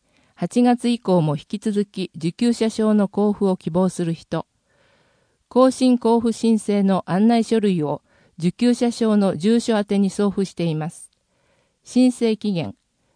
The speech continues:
六月二十八日金曜日。申請、問い合わせ、加古川健康福祉事務所、地域保健課。土曜日、日曜日、祝日を除く。電話、零七九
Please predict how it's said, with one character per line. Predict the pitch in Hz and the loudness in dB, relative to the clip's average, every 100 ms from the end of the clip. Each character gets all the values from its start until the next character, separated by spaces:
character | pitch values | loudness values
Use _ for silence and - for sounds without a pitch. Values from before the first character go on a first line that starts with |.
| _ | _
六 | 170 170 240 | -6 2 2
月 | 233 220 | 2 2
二 | 220 233 | 2 2
十 | 175 | 0
八 | 151 139 185 | -2 -4 -2
日 | 180 160 - 147 - | -2 -2 -8 -10 -12
金 | - 208 208 | -2 2 2
曜 | 180 | 0
日。 | 156 85 - _ _ _ _ _ _ _ | -4 -14 -18 _ _ _ _ _ _ _
申 | - 247 247 | 2 4 4
請、 | - 214 196 - _ _ | 0 -2 -2 -8 _ _
問 | 185 208 | 0 2
い | 202 | 2
合 | 175 | 0
わ | 175 | -4
せ、 | - 151 - _ _ _ _ _ | -6 -8 -10 _ _ _ _ _
加 | 175 | -4
古 | 240 240 | 0 2
川 | 233 226 | 2 0
健 | 214 240 | 0 0
康 | 240 233 220 | 2 0 -2
福 | 202 | -4
祉 | 214 202 | -6 -4
事 | 185 | 0
務 | 185 185 | 0 0
所、 | - 113 - _ _ _ | -4 -8 -10 _ _ _
地 | - 240 | -2 -2
域 | 226 220 | 0 -2
保 | 202 | -2
健 | 180 180 175 | -2 -2 -2
課。 | - 147 - _ _ _ _ _ 147 | -4 -12 -12 _ _ _ _ _ 0
土 | 190 | 4
曜 | 247 240 | 4 4
日、 | 175 139 - - | 0 -6 -8 -6
日 | 156 - 220 | -6 -2 0
曜 | 214 175 | 0 0
日、 | 139 - _ | -4 -10 _
祝 | - 170 226 | -12 -4 -2
日 | 220 - 202 | -2 -2 0
を | |
除 | 185 170 165 - | 2 0 -4 -4
く。 | 151 - _ _ _ _ _ _ | -10 -10 _ _ _ _ _ _
電 | 180 190 185 | 0 2 4
話、 | 165 156 - _ | 0 -4 -10 _
零 | 180 226 | 0 2
七 | 240 226 165 | 4 4 0
九 | - 170 151 | -4 -6 -6